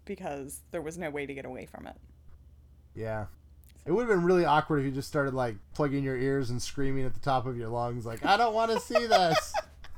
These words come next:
Speaker 1: The crowd at this theater, nobody would have really noticed. <laughs> It was, everybody was loud.
Speaker 2: Uh, the last bit of news I wanted to touch on real quick, uh, Infinity War continues to just build cast. Uh, we have found out that M'Baku from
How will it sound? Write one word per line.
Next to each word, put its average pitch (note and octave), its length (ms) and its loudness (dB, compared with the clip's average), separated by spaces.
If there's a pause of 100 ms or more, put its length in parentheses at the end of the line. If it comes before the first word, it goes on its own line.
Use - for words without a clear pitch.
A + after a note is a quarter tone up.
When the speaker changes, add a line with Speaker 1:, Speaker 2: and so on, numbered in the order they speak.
(960)
Speaker 1:
The - 100 2
crowd B3+ 340 8
at - 100 0
this - 160 0
theater, F#4+ 640 0
nobody G#3+ 500 4
would F#3 180 2
have F3+ 120 -2
really F3 220 0
noticed. E3+ 640 -4 (160)
<laughs> - 160 -20
It - 220 -2
was, - 420 -4 (840)
everybody C4+ 420 -2
was E3 160 -8
loud. - 400 -4 (340)
Speaker 2:
Uh, E3 100 2
the F3+ 100 -2
last G#3+ 260 -2
bit A3 120 6
of G3 80 4
news F#3 240 4
I F#3+ 40 2
wanted E3+ 240 0
to - 240 -18
touch G3 200 0
on F3 200 0
real F#3 160 2
quick, - 420 -4
uh, D#3+ 160 4
Infinity G#3+ 480 -2
War G3 420 4
continues G#3 600 -6
to E3 100 -10
just B2+ 340 -8
build D#3+ 480 4
cast. D#3+ 600 -2 (500)
Uh, D3 280 6
we F3 140 2
have F3 140 0
found E3+ 240 2
out F3 160 -2
that F3 120 -2
M'Baku C#3+ 680 0
from C#3+ 520 -2